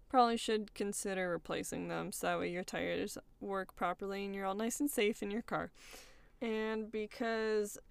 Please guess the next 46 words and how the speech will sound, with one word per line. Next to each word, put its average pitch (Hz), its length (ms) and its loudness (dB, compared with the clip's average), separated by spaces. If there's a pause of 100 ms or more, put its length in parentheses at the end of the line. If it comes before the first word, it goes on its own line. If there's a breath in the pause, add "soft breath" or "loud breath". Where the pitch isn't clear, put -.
sometimes 392 400 2
we 359 120 -4
forget 302 380 0
to 220 100 -2
do 185 160 -2
these 175 140 -4
things, 185 360 -4 (100)
you 226 180 2
might 208 280 2
encounter 185 680 -2 (200)
the 180 320 0
flat 202 440 -4 (200)
tire, 160 420 -10 (380)
like 165 420 -4
I - 240 -6
did - 340 -16 (640)
so - 460 2
many 196 280 -2
years 196 440 -4
ago. 226 220 -10 (400)
And 240 80 2
I 247 40 6
mean, 277 160 4
flat 339 260 4
tires 370 260 0
happen 320 220 0
all 302 80 6
the 269 60 8
time. 254 280 4
Like, 190 260 2
I 247 540 4
drove, 226 600 4 (340)
I 190 120 4
drove 220 200 2
back 226 180 2
to 214 80 -4
school 226 240 4
the 254 100 10
other 202 180 6
day 196 160 4
and 185 80 4
I 185 120 4
think 196 180 -4
I 190 60 2
passed, 180 340 0
like, 160 240 0